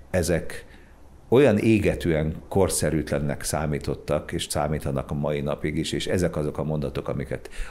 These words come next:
az egész világ visszavágy. Amikor valaki mindenfajta érdek nélkül nem akar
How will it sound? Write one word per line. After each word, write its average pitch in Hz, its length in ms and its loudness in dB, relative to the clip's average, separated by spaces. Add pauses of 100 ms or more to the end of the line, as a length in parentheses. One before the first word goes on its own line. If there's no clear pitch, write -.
az 82 100 -2
egész 73 360 2
világ 64 340 -4
visszavágy. - 680 -4 (1600)
Amikor 101 480 6 (100)
valaki 104 400 6
mindenfajta 73 1040 2 (240)
érdek 71 500 0
nélkül 69 680 -2
nem 143 260 4
akar - 440 0